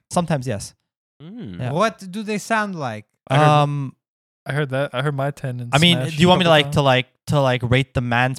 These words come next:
Speaker 1: Uh, they're both female, uh, tenants. Uh,
Speaker 3: The lesbianic?
Speaker 1: no, no, two separate tenants, two separate units.
Speaker 3: Two separate tenants, but they fuck through walls.
Speaker 1: <laughs> Yeah, they fuck through the wall.
Speaker 3: <laughs>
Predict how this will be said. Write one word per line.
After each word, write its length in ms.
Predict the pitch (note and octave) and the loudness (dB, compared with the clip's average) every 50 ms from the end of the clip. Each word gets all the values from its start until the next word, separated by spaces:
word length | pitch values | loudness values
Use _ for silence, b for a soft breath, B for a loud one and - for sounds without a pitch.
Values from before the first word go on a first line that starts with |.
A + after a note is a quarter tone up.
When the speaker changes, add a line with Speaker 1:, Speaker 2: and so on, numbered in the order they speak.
| - - | -4 -2
Speaker 1:
Uh, 120 | C#3 C#3+ | -2 0
they're 160 | C3+ D3 C#3+ | 0 0 0
both 180 | B2+ D#3 D3 - | 0 -2 -4 -2
female, 400 | - C#3 B2 B2 A2+ G#2+ A2 - | -6 -4 -4 -2 -4 -4 -6 -8
uh, 220 | - A2 G#2+ G#2 G2+ | -8 -6 -6 -6 -8
tenants. 480 | G2 - A#2+ B2+ D#3+ G#3 - - - G#3+ | -8 -8 -6 -6 -6 -6 -8 -10 -12 -8
Uh, 200 | A#3 A#3 F#3 F#3 | -6 -4 -2 -2
Speaker 3:
The 80 | B3 | -2
lesbianic? 1040 | B3 A#3+ B3+ C4 C4 B3 B3 B3 D4+ D#4 D4 C#4+ C#4 A#3+ F#3 G3+ C4+ D4+ - - - _ - | -4 -2 -2 -4 -4 -4 -6 -4 -2 0 0 0 0 0 -2 -4 -4 -6 -8 -18 -18 _ -4
Speaker 1:
no, 200 | D3 E3 E3+ E3 | 0 2 4 4
no, 200 | D3+ C#3 B2 A2+ | 4 2 2 2
two 180 | - - F#3 | 2 2 2
separate 340 | D#3+ - F3 - - C#3 C3 | 4 4 2 2 2 0 0
tenants, 320 | - C#3+ B2+ A#2+ A2 G2 | 0 -2 -2 -2 -4 -6
two 140 | - - C3+ | -10 -12 -8
separate 240 | - - A2+ A#2 A2 | -8 -6 -6 -6 -8
units. 420 | G#2+ G#2 G2+ G#2 C3 - - - _ _ _ _ | -8 -10 -10 -12 -14 -18 -20 -20 _ _ _ _
Speaker 3:
Two 160 | - A3 B3 A3 | -8 -8 -8 -8
separate 540 | - - B3+ B3+ A#3 - B3+ B3 A#3 - | -6 -6 -6 -6 -6 -6 -8 -8 -8 -6
tenants, 380 | - B3+ B3 A#3+ A#3 A3+ G#3+ - | -6 -6 -4 -4 -4 -6 -8 -8
but 200 | _ A#3 A3 - | _ -10 -10 -8
they 100 | - G#3+ | -8 -8
fuck 400 | G#3 - - B3 A3+ A#3 - - | -8 -4 -2 -4 -4 -4 -6 -12
through 180 | - A3 G#3 G3 | -10 -10 -8 -4
walls. 440 | G#3 A3 A3 F#3+ D#3+ C#3 C3+ - - _ | -2 0 0 0 0 -2 -6 -10 -16 _
Speaker 1:
<laughs> 20 | |
Yeah, 200 | - D3+ D#3+ C#3+ | 0 4 4 4
they 100 | A#2+ B2+ | 4 2
fuck 160 | - D3+ C3+ - | 0 0 -2 -2
through 100 | G#3 A2 | -4 -4
the 100 | B2 A#2+ | -4 -4
wall. 140 | - - - | 0 2 2
Speaker 3:
<laughs> 60 | D#5 | 2